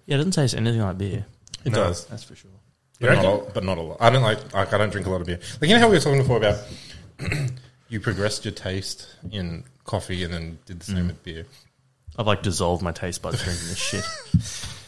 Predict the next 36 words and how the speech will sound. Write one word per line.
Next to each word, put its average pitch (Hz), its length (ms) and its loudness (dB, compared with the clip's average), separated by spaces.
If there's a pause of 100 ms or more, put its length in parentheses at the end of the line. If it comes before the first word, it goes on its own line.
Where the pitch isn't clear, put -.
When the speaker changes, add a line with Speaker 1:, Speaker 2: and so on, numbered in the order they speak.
(160)
Speaker 2:
The - 40 -8
first 120 240 4
time 139 120 4
you 117 40 4
had 120 140 6
beer, 117 140 2
did 92 120 -6
you 95 60 -6
like 110 220 0
it 113 60 2
or 95 60 0
no? 90 160 -2 (760)
Speaker 1:
No, 87 160 -4
no 98 140 0
one 101 100 -2
likes, 82 220 -8 (120)
I 135 60 4
don't, 175 140 6
th-, - 100 -4
I 131 100 10
don't, - 300 8
I, 123 240 8 (100)
my 123 380 6 (160)
long-standing 110 560 2
argument 95 380 2
is 85 100 -6
no 95 140 2
one 90 100 2
actually 92 280 -4
likes 87 200 -4
beer. 87 300 -12 (100)
Speaker 2:
Yeah. 131 120 -4 (460)
Speaker 1:
Yeah. - 80 -18 (360)
Speaker 2:
But - 100 -4
then 135 180 2
Speaker 3:
I 147 280 4